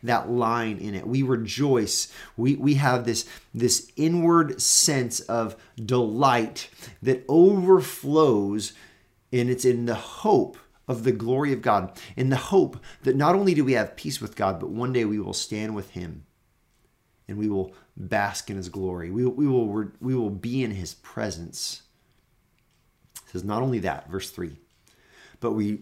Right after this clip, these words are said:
rejoice in our suffering." Wait, what? Mike, I can get on board with rejoicing in the hope of the glory of God. That sounds amazing. But rejoicing in our suffering? What are you talking about?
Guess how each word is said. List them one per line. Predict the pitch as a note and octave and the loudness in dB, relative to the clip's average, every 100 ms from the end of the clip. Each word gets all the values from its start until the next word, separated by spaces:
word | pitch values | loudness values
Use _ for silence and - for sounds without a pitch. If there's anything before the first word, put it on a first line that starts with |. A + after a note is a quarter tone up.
| - | -8
rejoice | G#2 G2+ F#2+ A2+ A#2+ C3 - | -4 -4 -2 -2 0 -2 -4
in | G2 G2 | -8 -8
our | E2 | -8
suffering." | - - - D#3 E3+ - D#2 D2+ E2 | -8 -8 -8 -8 -8 -12 -14 -10 -6
Wait, | A2+ | -4
what? | - A2+ A#3+ - - _ _ _ _ _ _ _ _ _ _ _ _ - | -2 -2 -4 -8 -14 _ _ _ _ _ _ _ _ _ _ _ _ -2
Mike, | D#3+ A3+ E3 | 4 6 6
I | |
can | F#3+ F#3 | 2 4
get | D3 | 4
on | B2+ C#3+ G#2 | 4 2 4
board | B2 C#3+ G2 | 6 6 4
with | A2 G2 | 0 -4
rejoicing | G#2 F#2 A#2 D3 D3+ B2+ | -4 0 4 4 4 -2
in | G#2+ | -2
the | G2+ | -2
hope | B2+ C3+ | -4 -4
of | G#2 | -4
the | G2 | -4
glory | G#2+ A2+ | -2 0
of | G#2+ A#2+ | 0 0
God. | A2+ | 2
That | C#3+ - | 2 4
sounds | A3 F3 | 6 6
amazing. | C#3+ B2 B2 D#3 G#3+ F3 B2 G2+ E2 - - - _ _ _ - | 4 2 4 4 8 6 6 0 -8 -12 -20 -20 _ _ _ 2
But | D#3+ D#3 | 2 6
rejoicing | D3+ C3 C3 E3 F#3+ G3+ G3 | 4 6 6 8 6 4 0
in | D3 C3 | 0 0
our | A2+ | 2
suffering? | - D3 E3 - G#3 G#3 - - | 0 0 -2 -2 -4 -4 -10 -16
What | - D#3+ A#3 B3 | -8 -4 2 4
are | B3+ | 4
you | A3+ A3+ | 2 2
talking | A3+ G#3 A3+ E3 | 0 -2 0 0
about? | A#2+ G#2 G2 | 2 2 0